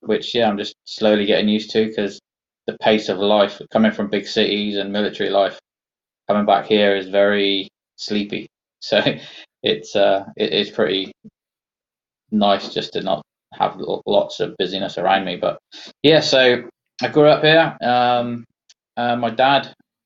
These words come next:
when I was born, owned a motorcycle shop. That's where I became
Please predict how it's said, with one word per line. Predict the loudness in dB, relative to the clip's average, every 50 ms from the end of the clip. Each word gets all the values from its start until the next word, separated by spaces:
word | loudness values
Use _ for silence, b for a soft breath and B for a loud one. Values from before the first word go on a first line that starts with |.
| _ _ _ _ _ _ _ _ _ _ _ _ _
when | -2 0 0
I | 2
was | 0 0 -2
born, | 0 2 4 4 6 6 4
owned | 4 2 2
a | 2
motorcycle | 2 2 2 2 0 -4 -6 -6 -6 -8
shop. | -10 -6 -6 -4 -6 -6 -8 -16 -20 _ _ _ _ _ _ _ _ _
That's | -4 -4 -4 -4 -4 -4
where | -2 0 0
I | 0 0
became | -2 -6 -4 -2 -2 0 0 -2 -4 -8 -12